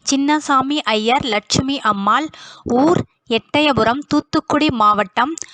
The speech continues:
காலம் பதினொன்னு பன்னெண்டு ஆயிரத்தி எட்நூத்தி எண்பத்தி ரெண்டு முதல் பதினொன்னு ஒன்பது ஆயிரத்தி தொள்ளாயிரத்தி இருபத்தி ஒன்னு வரை.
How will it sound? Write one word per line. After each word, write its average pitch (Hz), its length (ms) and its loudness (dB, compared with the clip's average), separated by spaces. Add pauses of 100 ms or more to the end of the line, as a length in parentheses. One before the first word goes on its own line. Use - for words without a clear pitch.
(260)
காலம் 247 460 2 (420)
பதினொன்னு 294 540 0 (100)
பன்னெண்டு 220 460 -2 (120)
ஆயிரத்தி 269 560 0
எட்நூத்தி 254 560 0
எண்பத்தி 220 420 0
ரெண்டு 220 320 0
முதல் 214 320 0 (380)
பதினொன்னு 294 560 0 (140)
ஒன்பது 226 460 0 (160)
ஆயிரத்தி 269 540 0
தொள்ளாயிரத்தி 226 720 0
இருபத்தி 240 480 0
ஒன்னு 220 260 0
வரை. 202 300 2